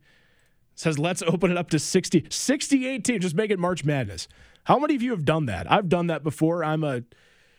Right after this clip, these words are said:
I'm a college football nerd. You know that. I've, I've done hypothetical sixty-four team college football brackets before. It, it's a lot of where I just, I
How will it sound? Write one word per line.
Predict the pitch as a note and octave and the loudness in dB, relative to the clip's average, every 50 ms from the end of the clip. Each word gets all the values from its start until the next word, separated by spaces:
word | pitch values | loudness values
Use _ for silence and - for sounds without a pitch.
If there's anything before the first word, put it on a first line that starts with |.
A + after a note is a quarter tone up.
| _ _ _ _ _ _ _ _ _ - | _ _ _ _ _ _ _ _ _ -4
I'm | A#2+ C3+ D3 D3 | -2 -2 0 0
a | D3 C#3+ C3+ C3 B2 A#2+ A#2 A#2 B2+ - _ _ _ _ _ _ _ _ _ _ _ _ _ _ _ _ _ _ _ _ | 0 0 0 0 0 -2 -4 -4 -8 -14 _ _ _ _ _ _ _ _ _ _ _ _ _ _ _ _ _ _ _ _
college | - - C3+ C#3 C3+ C3+ B2+ - | -4 -2 0 0 0 -2 -2 0
football | - C#3 A#2+ - C#3 C3+ C3 B2 | 0 0 2 2 2 2 2 0
nerd. | A#2+ A#2+ B2+ C3+ C3+ C3 | 0 0 0 0 0 0
You | B2+ B2 B2 | -2 -2 -2
know | B2 A#2+ A#2+ A#2 | -2 -2 -2 -2
that. | A2 A2 A2+ A#2+ B2 - | -2 -2 -4 -4 -4 -4
I've, | B2 A#2+ A#2 A2+ - - - - - | -4 -4 -4 -4 -6 -10 -18 -20 -12
I've | A2+ A#2 A#2+ A2+ | -8 -6 -6 -4
done | G#2+ B2+ A#2+ A#2 | -4 -4 -4 -4
hypothetical | - A#2+ B2 A#2 A2+ - - A#2+ A#2 A#2 A2+ - A#2+ A#2 | -4 -4 -4 -4 -4 -4 -4 -4 -2 -2 -2 -2 -4 -4
sixty-four | - - - A#2+ - - A2+ G#2+ - A#2 A#2 A2+ | -4 -4 -4 -4 -4 -4 -4 -4 -2 -4 -4 -4
team | - - B2 A#2 A2+ A2+ | -2 -2 -4 -2 -2 -4
college | - - A2 A2 A#2 A2 | -6 -4 -4 -4 -4 -4
football | - - A2+ - - A#2 A#2 | -6 -8 -8 -6 -4 -4 -4
brackets | G#2+ G#2+ G#2+ A2 G#2+ G#2+ - A#2 - | -2 -4 -4 -4 -4 -4 -6 -8 -8
before. | - - A2+ - - A#2 A2+ A2 B2 - _ _ _ _ _ _ _ _ _ _ _ _ _ _ _ _ _ _ - | -8 -10 -8 -6 -6 -6 -6 -6 -8 -12 _ _ _ _ _ _ _ _ _ _ _ _ _ _ _ _ _ _ -8
It, | G#2 A#2 A2 F#2+ | -6 -6 -6 -4
it's | - A#2 A2 F#2+ - - - - _ _ _ _ _ _ _ | -6 -6 -6 -6 -6 -8 -8 -10 _ _ _ _ _ _ _
a | - A2 | -4 -2
lot | A#2+ C3+ C#3 C3+ B2 | 0 0 0 0 -2
of | A#2+ G#2 A2 | -2 -2 -2
where | C3 C3 C3+ D3 | -2 0 0 0
I | E3 E3+ | -2 -2
just, | E3 D#3+ C#3+ - - - _ _ - _ _ _ _ _ _ _ _ _ _ _ _ - | -2 -2 -6 -6 -10 -16 _ _ -20 _ _ _ _ _ _ _ _ _ _ _ _ -4
I | - C3+ C#3+ D3 D3 D3+ D3+ D3+ D3+ C#3+ C3 A#2+ | 0 0 2 2 2 0 0 0 -2 -2 -2 -4